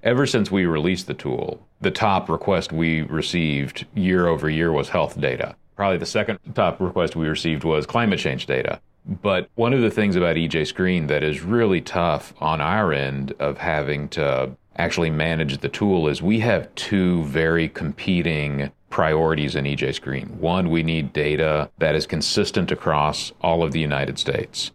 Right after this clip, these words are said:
including territories, outlying areas, the Caribbean, and even the data we have. Some of it starts to feather out once you leave the contiguous forty-eight states.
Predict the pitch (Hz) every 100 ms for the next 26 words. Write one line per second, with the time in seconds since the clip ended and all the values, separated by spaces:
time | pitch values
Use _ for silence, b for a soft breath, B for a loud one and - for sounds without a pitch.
0 | _ 90 87 - 120 120 95 80 82 85
1 | - - 90 90 90 82 82 73 76 76
2 | 82 82 80 78 76 78 78 76 73 71
3 | - - 71 82 80 80 82 76 73 71
4 | - _ _ - 85 113 107 90 85 85
5 | 73 73 80 76 - - - - 101 82
6 | 73 - 82 76 - - 90 76 69 73
7 | 67 - - 78 76 78 73 67 - -
8 | 87 90 87 69 67 85 73 80 71 71
9 | - 78 71 67 - - 69 64 -